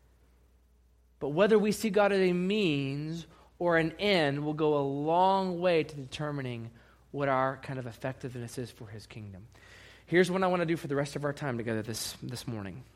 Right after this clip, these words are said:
I'm gonna talk about three things you need to remember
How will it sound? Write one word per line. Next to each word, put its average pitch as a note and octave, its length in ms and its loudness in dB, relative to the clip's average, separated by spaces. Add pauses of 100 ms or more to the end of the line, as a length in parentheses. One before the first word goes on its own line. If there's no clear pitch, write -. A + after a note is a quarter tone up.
(580)
I'm C#3 60 -6
gonna C#3+ 120 0
talk D3 160 -4
about C#3+ 240 2
three E3+ 680 0 (200)
things A#2+ 640 -6
you C3 240 -4
need C#3+ 220 -2
to D#3 140 -6
remember D3+ 1040 -6